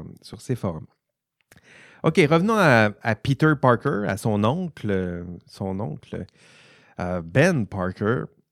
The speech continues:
Euh, son oncle lui disait, « Un grand pouvoir engendre de grandes responsabilités. Hein, c'est ce dont j'ai hérité, c'est ma destinée »,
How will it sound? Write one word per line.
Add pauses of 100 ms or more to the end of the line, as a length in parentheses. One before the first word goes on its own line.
(180)
Euh,
son
oncle
lui
disait, « (240)
Un
grand
pouvoir (180)
engendre (500)
de
grandes
responsabilités. (680)
Hein,
c'est
ce
dont
j'ai
hérité,
c'est
ma
destinée »,